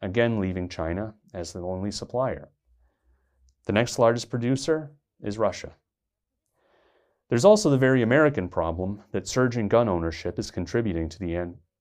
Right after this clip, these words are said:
ammunition shortage. The European Union, for its part, is thinking about funding injections to increase production, but this, like many other things, adds to the costs of the war.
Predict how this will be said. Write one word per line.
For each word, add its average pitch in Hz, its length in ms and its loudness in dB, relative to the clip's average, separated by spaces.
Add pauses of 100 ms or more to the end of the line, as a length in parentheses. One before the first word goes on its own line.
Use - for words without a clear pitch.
(320)
ammunition 90 560 -4
shortage. - 600 -2 (1160)
The 110 80 -4
European 120 520 2
Union, 123 380 2
for 92 200 -4
its 92 140 -2
part, 87 320 -6
is 98 120 -8
thinking 110 340 -4
about 95 240 0
funding 120 320 0
injections 85 720 -4
to - 140 -14
increase 98 520 -6
production, 113 640 -4 (340)
but 113 200 -4
this, 135 460 2 (100)
like 95 280 -6
many 104 300 -2
other 131 220 2
things, 87 480 -8 (540)
adds 98 280 2
to - 100 -2
the 104 100 -2
costs 110 500 -2
of 85 80 -8
the 104 60 -2
war. 98 420 -4